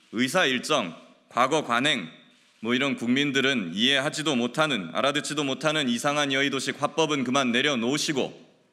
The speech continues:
초선 의원 첫 당선될 때에 그 순수하고 열정적이고 어떻게든 국민의 민의를 철저하게 받들고자 했던 그 시절로 돌아가 주십시오.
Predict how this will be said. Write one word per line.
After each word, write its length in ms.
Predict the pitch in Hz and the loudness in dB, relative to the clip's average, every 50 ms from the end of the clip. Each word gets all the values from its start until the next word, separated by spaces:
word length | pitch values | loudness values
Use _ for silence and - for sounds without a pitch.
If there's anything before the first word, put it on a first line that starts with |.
| _ _ _ _ _ _ _ _ _ | _ _ _ _ _ _ _ _ _
초선 400 | - - 190 190 220 214 208 196 | -6 -2 -2 2 2 2 4 4
의원 260 | 196 185 185 180 165 - | 4 4 4 2 0 0
첫 280 | - 185 170 - - | 0 -2 -2 -2 -2
당선될 580 | 143 143 160 156 180 180 160 143 143 139 131 123 | -2 -2 0 2 0 0 2 2 0 0 0 0
때에 340 | 135 123 110 117 117 85 80 - - - - _ _ _ _ - _ | 0 2 2 2 0 -2 -6 -12 -20 -20 -20 _ _ _ _ -20 _
그 120 | - 135 135 | -6 -4 -4
순수하고 1000 | - - 180 180 196 180 190 202 190 180 175 165 180 180 180 175 180 - - - - | -4 -2 -2 -2 -2 0 2 2 4 4 4 2 2 0 0 -2 -6 -14 -20 -14 -2
열정적이고 840 | - 135 185 196 196 180 160 135 120 107 107 98 92 87 85 80 80 - _ _ _ _ _ - | 2 2 2 2 2 0 0 0 0 -2 -2 -6 -6 -8 -10 -12 -16 -16 _ _ _ _ _ -2
어떻게든 640 | - 156 - - 214 208 208 214 214 190 202 196 190 | -2 0 2 2 0 0 2 0 2 2 2 0 0
국민의 460 | 160 170 175 180 185 185 185 180 175 | -2 -2 -2 0 0 2 2 2 2
민의를 500 | 160 165 165 160 160 151 151 156 170 175 - - - - - _ _ _ _ _ | 2 0 0 0 2 2 2 0 0 -4 -8 -18 -20 -20 -20 _ _ _ _ _
철저하게 960 | - - 151 170 185 180 - 190 180 175 170 160 170 170 165 156 160 - - | -14 -4 -2 -2 -2 0 2 2 2 2 4 2 2 0 0 -2 -6 -8 -2
받들고자 580 | 131 131 - - 202 208 196 196 180 156 160 | -2 -2 0 2 0 2 2 0 2 2 2
했던 480 | 151 151 143 - 170 160 131 85 80 - - - - - _ _ _ _ _ _ _ | 2 0 0 0 0 0 0 -2 -6 -12 -16 -20 -20 -20 _ _ _ _ _ _ _
그 180 | - 190 233 240 | 0 2 4 4
시절로 720 | - - 196 170 185 165 156 135 113 90 73 - - - - | 4 2 0 2 2 2 2 2 0 -2 -4 -6 -12 -14 -6
돌아가 340 | 110 107 110 104 92 87 | -2 0 0 2 0 -2
주십시오. 360 | 82 - - - - - 104 | -6 -6 -10 -12 -12 -14 -20